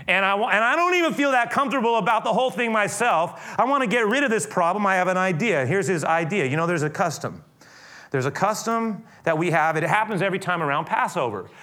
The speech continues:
Because what was Passover? Passover was the time when the Jewish people celebrated, especially Jerusalem. People came from all over the, the world, the ancient world, to gather there to celebrate Passover. Passover commemorated the setting free of Israel. It was the celebration of Israel's freedom from slavery,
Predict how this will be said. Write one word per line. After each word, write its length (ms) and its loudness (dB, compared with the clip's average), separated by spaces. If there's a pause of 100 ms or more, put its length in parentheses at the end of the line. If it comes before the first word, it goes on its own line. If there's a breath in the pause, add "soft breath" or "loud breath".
Because 260 -4
what 160 -2
was 100 -2
Passover? 680 -2 (280 loud breath)
Passover 460 0
was 160 -2
the 80 -2
time 240 -2
when 80 -4
the 80 -2
Jewish 240 -4
people 240 -8
celebrated, 720 -4 (200)
especially 540 -4
Jerusalem. 600 -4 (160 loud breath)
People 180 -8
came 160 -8
from 140 -10
all 200 -4
over 140 -4
the, 180 -6 (100)
the 100 -8
world, 340 -6 (400 loud breath)
the 80 -8
ancient 260 -6
world, 180 -4
to 80 -8
gather 380 -2
there 320 -6 (200 loud breath)
to 80 -18
celebrate 360 -4
Passover. 460 -8
Passover 480 -6
commemorated 720 -6 (300 loud breath)
the 80 -12
setting 360 -4
free 260 -6
of 120 -6
Israel. 380 -6
It 100 -12
was 160 -8
the 100 -10
celebration 760 -6
of 120 -12
Israel's 460 -8
freedom 420 -6
from 300 -12
slavery, 680 -10